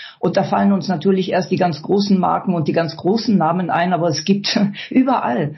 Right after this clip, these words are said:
ja, auch hier bei uns in Deutschland gibt es sehr, sehr viele Übermorgengestalter und das eben nicht nur in der, ähm, in der Start-up-Szene, ja, denn Start-up ist per se Übermorgengestalten,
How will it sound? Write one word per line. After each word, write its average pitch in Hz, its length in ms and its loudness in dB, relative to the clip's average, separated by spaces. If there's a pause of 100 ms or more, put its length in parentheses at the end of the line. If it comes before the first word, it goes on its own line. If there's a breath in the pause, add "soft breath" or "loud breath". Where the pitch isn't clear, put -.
(140 loud breath)
ja, 185 180 2
auch 202 100 -2
hier 208 140 2
bei - 80 -2
uns 202 180 2
in 175 140 0
Deutschland 180 480 0
gibt 190 180 -2
es 170 100 0
sehr, 208 280 4
sehr 170 160 -2
viele 185 240 2
Übermorgengestalter 170 1120 0
und 175 140 0
das 175 160 0
eben 196 260 2
nicht 196 260 -2
nur 190 160 2
in 175 200 0
der, 160 320 0 (420 loud breath)
ähm, 156 680 -2
in 151 80 2
der 170 80 2
Start-up-Szene, 202 960 0
ja, 160 200 0
denn 160 200 0
Start-up 156 560 -4
ist 202 260 0
per 170 160 0
se 156 160 2
Übermorgengestalten, 156 1400 0